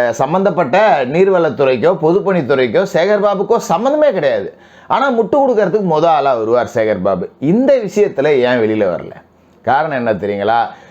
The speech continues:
இதுல சிக்க போறது அமைச்சர் மா சுப்பிரமணியம். ஏன்னா மா சுப்பிரமணியம் தான் இதுல,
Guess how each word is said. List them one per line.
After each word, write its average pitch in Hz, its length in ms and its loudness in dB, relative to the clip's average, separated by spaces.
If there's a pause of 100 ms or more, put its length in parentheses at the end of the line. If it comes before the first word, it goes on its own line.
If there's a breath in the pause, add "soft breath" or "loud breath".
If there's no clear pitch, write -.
(180 loud breath)
இதுல 135 240 0
சிக்க 190 380 0 (100)
போறது 170 380 0 (160)
அமைச்சர் 151 500 -2 (140)
மா 190 180 2
சுப்பிரமணியம். 175 920 -2
ஏன்னா 156 220 0 (180)
மா 208 100 2 (160)
சுப்பிரமணியம் 196 580 0
தான் 233 160 2
இதுல, 196 180 2